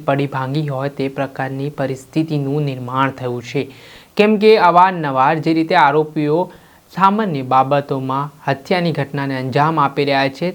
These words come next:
તેને લઈને હવે જાણે કે આ સમયમાં હત્યાની ઘટના ખૂબ જ સરળ બની ગઈ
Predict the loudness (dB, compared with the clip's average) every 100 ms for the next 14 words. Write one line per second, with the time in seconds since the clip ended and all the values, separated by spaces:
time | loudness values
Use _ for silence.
0 | -6 -6 -4 -4 -4 -4 -4 -2 -2 -4
1 | -14 -20 _ -4 0 2 0 0 0 2
2 | 2 -2 -6 -6 -4 -6 -6 -8 -10 -6
3 | -4 -2 -2 -4 -8 -6 -6 -4 0 0
4 | 0 -8 -8 -4 -4 -2 -2 -2 -4